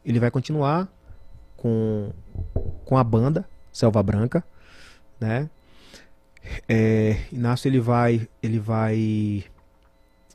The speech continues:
colocar a identidade dele, vai fazer o que, o que ele quer fazer,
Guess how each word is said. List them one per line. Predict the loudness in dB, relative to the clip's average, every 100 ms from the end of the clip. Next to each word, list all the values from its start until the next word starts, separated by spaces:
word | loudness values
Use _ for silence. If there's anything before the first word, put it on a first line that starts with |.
| _ _ _
colocar | 0 2 2 4
a | 4
identidade | 4 2 2 0 0 2
dele, | 6 6 4 -2 _ _ -8
vai | -4 -2
fazer | -2 0 -2
o |
que, | 2 0 0
o | -4 0
que | 2
ele | 2 2
quer | 4 4 2 _ -20 -20 _
fazer, | 0 2 4 2 2